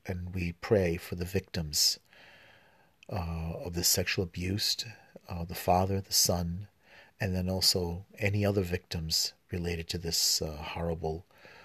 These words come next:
uh, event in France. We, um, we ask also for the prayers and intercessions of the Blessed Mother, Saint Joseph, and we also pray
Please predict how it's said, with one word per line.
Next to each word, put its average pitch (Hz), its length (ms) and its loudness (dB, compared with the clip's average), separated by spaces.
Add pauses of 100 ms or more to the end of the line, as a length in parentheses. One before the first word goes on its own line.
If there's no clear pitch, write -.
(340)
uh, 80 320 -4 (1200)
event 87 560 -4 (540)
in 87 100 -2
France. 87 720 0 (1300)
We, 98 300 2
um, 87 360 -2 (580)
we 101 120 4
ask 101 240 4
also 104 220 4
for - 140 -4
the 90 80 -4
prayers 95 400 2
and 95 100 0
intercessions 90 680 2
of 87 120 -4
the 80 60 -6
Blessed - 380 -2
Mother, 104 460 4 (1080)
Saint 95 280 0
Joseph, 95 720 2 (1160)
and 98 100 -4
we 95 100 0
also 95 300 2
pray 87 640 -2